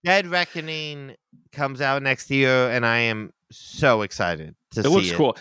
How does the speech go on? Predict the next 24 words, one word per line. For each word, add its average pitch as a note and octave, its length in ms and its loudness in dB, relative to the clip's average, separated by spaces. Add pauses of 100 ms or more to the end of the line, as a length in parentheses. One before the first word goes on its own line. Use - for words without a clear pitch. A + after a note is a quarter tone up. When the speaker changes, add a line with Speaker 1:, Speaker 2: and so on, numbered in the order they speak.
Speaker 1:
Day B2 140 4
Speaker 2:
A-, A2 40 2
Speaker 1:
one. F3+ 280 -2
Speaker 2:
and A3 140 2
then C4 200 2
the, G#3 200 0
and G3 100 2
then G3+ 120 2
the E3+ 80 2
stunt C#4 280 0
where G3 100 4
he E3+ 100 2
was C3+ 100 2
skydiving C3+ 920 -2
was A#2+ 300 0
for A#2 880 0 (600)
a A#2 60 2
different B2 440 0
movie, G2 260 -4
right? C3 320 -2 (560)
For D3+ 140 0
The B2 60 2
Holiday D#3 280 0
Message? G#3 480 -4